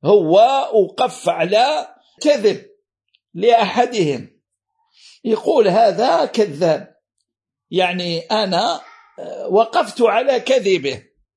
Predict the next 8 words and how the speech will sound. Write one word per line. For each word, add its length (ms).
يقولها 720
ال-، 120
ال-، 180
ال-، 320
ال-، 140
الإنسان 600
بملء 460
فيه. 380